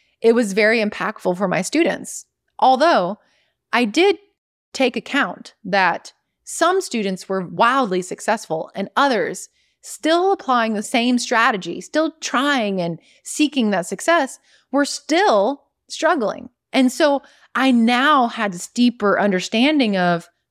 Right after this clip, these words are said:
I could see why. It all made sense now. And so while the strategy, yes, is important and vital to success,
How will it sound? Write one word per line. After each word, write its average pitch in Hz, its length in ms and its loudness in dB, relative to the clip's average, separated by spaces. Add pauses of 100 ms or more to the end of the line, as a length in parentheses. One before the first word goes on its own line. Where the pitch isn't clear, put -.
I 190 100 -4
could 185 160 -6
see 185 220 -2
why. 196 600 -6 (520)
It 233 120 4
all 233 260 4
made 202 260 0
sense 349 440 -2
now. - 340 -6 (340)
And 262 160 4
so 311 160 2
while 247 460 4
the 269 100 -2
strategy, 214 580 -2
yes, 196 720 -2
is 226 540 0 (100)
important 208 600 -2
and 190 200 -2
vital 190 360 0
to - 120 -16
success, 262 720 -2